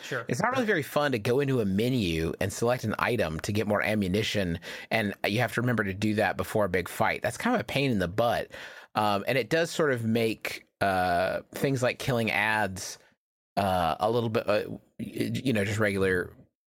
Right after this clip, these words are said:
Speaker 2: uh, people running around, uh, and not bosses, killing them a little bit more interesting because you're hoping to get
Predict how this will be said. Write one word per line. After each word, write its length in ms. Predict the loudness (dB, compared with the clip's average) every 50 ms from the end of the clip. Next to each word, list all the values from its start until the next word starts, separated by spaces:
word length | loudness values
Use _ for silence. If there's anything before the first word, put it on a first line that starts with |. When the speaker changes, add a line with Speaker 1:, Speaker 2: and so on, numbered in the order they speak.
| _ _ _ _ _ _ _ _ -2
Speaker 2:
uh, 280 | 0 0 2 2 2 0 0 0
people 260 | -2 0 0 0 0
running 280 | 2 2 2 2 0
around, 500 | 2 2 2 2 2 2 0 0 -2 -6 -10 -16 _ _ -2
uh, 260 | 0 2 2 2 2
and 180 | 2 0 0 0
not 220 | 0 0 0 0
bosses, 420 | 2 0 0 0 0 -4 -4 -4 -4 -6 -2
killing 260 | 0 0 2 2 2
them 120 | 2 2
a 60 | 2 2
little 180 | 2 2 2
bit 140 | 0 0 0
more 240 | 0 0 2 2 2
interesting 540 | 2 2 2 2 2 0 0 0 -2 0 0
because 320 | 0 0 0 0 0 0
you're 100 | -2 0
hoping 260 | 0 0 0 0 -2
to 60 | 0
get 260 | 0 0 0 0 0